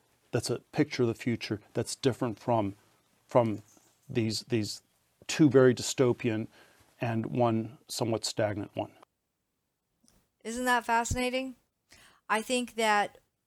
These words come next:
Speaker 2: uh, I love listening to really bright people break things down and kind of explain it so I can understand it. <laughs> And then we can talk about it on the show. Um, we're in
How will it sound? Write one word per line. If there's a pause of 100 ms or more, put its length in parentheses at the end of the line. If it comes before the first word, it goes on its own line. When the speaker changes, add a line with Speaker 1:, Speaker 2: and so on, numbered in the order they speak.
(100)
Speaker 2:
uh,
I
love
listening
to
really
bright
people
break
things
down
and
kind
of
explain
it (100)
so
I
can
understand
it. (160)
<laughs> (440)
And
then
we
can
talk
about
it
on
the
show. (480)
Um, (1400)
we're
in